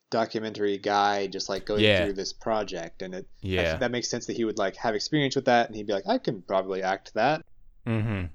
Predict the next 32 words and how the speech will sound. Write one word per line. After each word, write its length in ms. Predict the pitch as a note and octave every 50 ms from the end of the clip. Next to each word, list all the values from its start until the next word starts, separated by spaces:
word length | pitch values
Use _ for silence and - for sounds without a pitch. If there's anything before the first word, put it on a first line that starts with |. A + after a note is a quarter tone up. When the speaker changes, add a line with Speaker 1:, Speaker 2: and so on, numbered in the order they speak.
| - - - - - - - - - -
Speaker 1:
Well, 100 | C#3 D3+
cool. 380 | - - D4 A#3+ A#2+ F#2 E2+
So 500 | - - - C#3 C3 C3 C3 B2+ B2 B2 - - - - _ _ _ _ _ _ -
the, 800 | C3+ C3+ D3 C#3+ C#3 C#3 C#3 C#3 C#3 C#3 C3+ C3+ C3+ C#3 - - -
the 240 | C#3 B2 C3 C3+ C3+
rest 220 | F3+ A3 A3 -
of 100 | A#3+ G3+
the 100 | D3+ D3+
movie 400 | C#3 C3+ C3 B2+ B2 B2 B2 A#2+
is, 140 | A2+ A#2 A2+
there's 200 | A#2 A#2+ A#2+ A#2 B2
not 100 | C3+ C3+
a 60 | B2
lot 100 | B2 A#2+
of 60 | A#2
people 180 | C3 C3 C3 B2
involved 300 | A#2 A2 A2+ A2 G#2+ C#3+
either. 480 | C#3+ D#3 D#3+ B2+ G2 G2 A2 D3 D#3 - _ -
Um, 360 | C#3+ A2 G#2+ G#2+ G#2+ G#2+ A2+
Speaker 2:
Right. 160 | G#2 F#2 E2+
Speaker 1:
it 20 |
was 120 | E2 A#2 A#2
directed, 480 | - C3 D#3+ E3 - - E3 D#3 C#3
written, 220 | C#3 D3+ D#3 C#3+ C#3+
produced, 420 | - - B2+ C3+ C#3 C3+ C3 - -
edited, 400 | B2+ B2+ C#3 C3 C3 B2 A#2+ - -
and 240 | B2+ C3 D3 D3 C3+
visual 340 | B2 C3 B2+ - C3 C3 B2
effects 340 | A#2 - A#2+ A#2 A#2 - -
by 300 | - - G#2 G2+ G2 F#2+
Till 400 | - - - E3+ F3 F3 F3 E3
Nowak. 640 | E3 D3 A#2+ C3 C3+ A#2 - - - - _ -